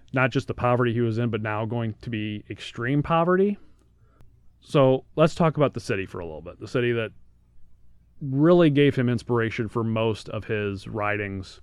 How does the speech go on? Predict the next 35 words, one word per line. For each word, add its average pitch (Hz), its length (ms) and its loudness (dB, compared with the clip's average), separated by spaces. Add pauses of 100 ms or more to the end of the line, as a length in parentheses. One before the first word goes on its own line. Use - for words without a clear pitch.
(200)
that 120 200 0
were 120 100 0
based 113 500 -2
in 110 120 -4
this 98 160 -8
time 104 280 -12
period. 80 360 -12 (360)
So 113 200 -2
Hannibal 156 440 6
was 139 120 2
situated 120 480 0
on 110 100 -4
the 104 60 -6
Mississippi 117 500 -4
River. 95 400 -4 (540)
It 120 120 -4
was 107 340 -2
in 127 180 0
many 151 220 6
ways 143 260 6
a 131 60 -2
splendid 123 400 -2
place 117 220 -2
to 127 80 -6
grow 127 240 2
up. 98 180 -4 (300)
Steamboats 143 680 4
would 143 120 0
show 123 280 2
up 131 120 0
about 127 220 -2
three 123 180 -4
times 135 280 -2
a 139 60 2
day. 104 260 -2